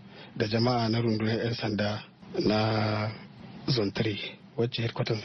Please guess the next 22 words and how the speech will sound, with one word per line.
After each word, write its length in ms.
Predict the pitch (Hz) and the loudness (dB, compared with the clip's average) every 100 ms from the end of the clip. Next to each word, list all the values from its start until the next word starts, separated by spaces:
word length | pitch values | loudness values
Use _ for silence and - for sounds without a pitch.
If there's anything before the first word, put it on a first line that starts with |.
| 104 | -2
tana 260 | 117 107 | 0 2
nan 140 | 104 104 | 0 0
cikin 280 | - 107 107 | -2 2 4
Yola. 280 | 107 104 90 - - - - - - - | 4 2 0 -6 -10 -16 -20 -20 -20 -4
Na 100 | - | -2
farko 360 | 143 151 147 147 | 2 2 2 4
dai 360 | 143 147 143 139 - - - - - - - | 6 4 4 -2 -10 -20 -18 -16 -16 -6 -2
batun 240 | 113 131 | 2 4
maganan 760 | 127 117 117 110 104 98 92 90 - - - - - - | 4 4 2 2 2 0 -4 -8 -16 -18 -18 -16 -14 -2
kes 220 | 156 131 | 0 0
ɗinsu 240 | 131 127 | 0 0
da 80 | 107 | -2
ke 160 | 107 101 | -2 -2
cikin 240 | - 120 | -2 -2
kotu 560 | 113 127 127 120 117 110 - - - - | 0 2 2 2 0 0 -4 -12 -14 -4
wannan 380 | 107 104 107 107 | 0 2 2 2
ba 160 | 110 107 | 2 0
mu 120 | 101 | 0
da 80 | 98 | -2
labari. 480 | 98 95 - - - - - - - - - - - | -4 -2 -4 -4 -6 -8 -8 -12 -14 -12 -10 -6 -2
Amma 440 | 107 104 147 208 - - - - - - - | 0 2 2 2 -4 -14 -14 -12 -10 -6 -2
akwai 1040 | 107 - 123 123 123 120 117 120 - - | 0 2 4 4 4 4 4 0 -2 -8